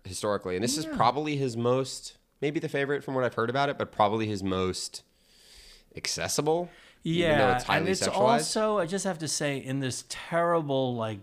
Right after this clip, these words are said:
Speaker 2: neo Cold War, button down, excruciatingly terrified time, it was just great to see this orgy of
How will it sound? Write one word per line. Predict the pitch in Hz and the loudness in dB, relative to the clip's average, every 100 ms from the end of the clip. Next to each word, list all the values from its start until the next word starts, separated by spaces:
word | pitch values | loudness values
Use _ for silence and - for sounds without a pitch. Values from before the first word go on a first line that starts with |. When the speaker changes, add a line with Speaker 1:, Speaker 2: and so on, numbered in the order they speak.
| - | -10
Speaker 2:
neo | 123 117 117 123 143 151 139 131 | -6 -2 0 0 0 -2 -2 -2
Cold | - - 123 135 123 | -4 0 2 2 -2
War, | 117 117 117 | -4 -2 -2
button | 104 95 123 - 147 135 | -4 -2 0 0 0 0
down, | 127 123 120 113 110 110 - - - - - _ | 2 2 2 0 -2 -4 -6 -20 -20 -20 -20 _
excruciatingly | - - - 139 131 - 135 131 123 123 123 123 110 | -12 -10 -2 0 2 0 2 2 2 0 0 -2 -4
terrified | - - 120 120 120 117 113 110 95 | -6 -2 -2 -2 -2 0 0 0 -4
time, | - 107 110 104 95 95 | -6 -4 -2 -2 -2 -4
it | - 120 | -8 -4
was | 135 127 | -2 -2
just | 160 143 - | -4 -4 -6
great | - 120 117 123 131 139 127 - | -10 -4 -2 0 0 0 -2 -6
to | 123 | -6
see | - - 127 120 | -4 -2 0 -2
this | 110 107 - - - - - - - _ _ _ _ - | -2 -2 -2 -4 -6 -16 -16 -20 -20 _ _ _ _ -2
orgy | 143 160 175 151 127 135 | 2 4 4 2 2 2
of | 120 107 | 2 0